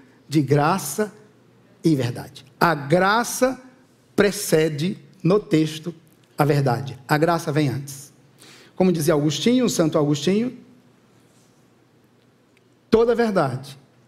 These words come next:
deve ser dita com amor. Mas o amor não impede que a verdade seja dita. Então Jesus é a verdade, ele vem cheio de verdade, mas ele vem cheio de graça.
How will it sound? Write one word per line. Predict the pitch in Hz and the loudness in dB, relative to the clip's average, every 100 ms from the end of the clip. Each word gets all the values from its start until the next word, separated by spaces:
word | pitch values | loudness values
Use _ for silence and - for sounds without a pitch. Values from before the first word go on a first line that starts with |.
| _ _ _ - | _ _ _ 0
deve | 160 147 | 0 0
ser | - 147 | -2 -2
dita | 160 208 233 226 - - _ _ _ _ 165 | 0 0 -2 -4 -10 -20 _ _ _ _ 0
com | |
amor. | 170 135 - - - _ _ _ _ _ _ _ _ _ _ _ _ _ - | 2 0 -4 -14 -20 _ _ _ _ _ _ _ _ _ _ _ _ _ -2
Mas | 139 135 | 0 2
o | 202 | 2
amor | 240 190 220 - - - - | 4 2 0 -4 -18 -16 -2
não | 156 151 165 | 2 2 2
impede | 165 135 135 135 156 - - _ _ | 2 2 0 -2 -10 -12 -20 _ _
que | - | 0
a | 143 | 2
verdade | 139 139 131 131 131 | 4 2 2 0 -2
seja | - 135 135 | -6 -4 -4
dita. | - - - _ _ _ _ _ _ - - - - - | -6 -18 -20 _ _ _ _ _ _ -20 -20 -20 -12 -2
Então | 175 254 | 2 4
Jesus | 226 214 269 285 185 | 4 4 2 2 4
é | 277 | 2
a | 262 | 2
verdade, | 196 180 190 233 214 | 2 2 2 2 2
ele | 220 190 | 2 2
vem | 196 | 0
cheio | - - 277 294 | 0 2 2 2
de | 247 | 0
verdade, | 214 185 175 202 220 | 0 2 2 2 2
mas | 220 180 | 0 2
ele | 202 170 | 2 2
vem | 175 | 0
cheio | - - 240 254 247 | 0 2 2 2 0
de | 214 | -2
graça. | 165 185 180 165 - 165 123 - | 2 2 2 -2 -2 -2 -2 -4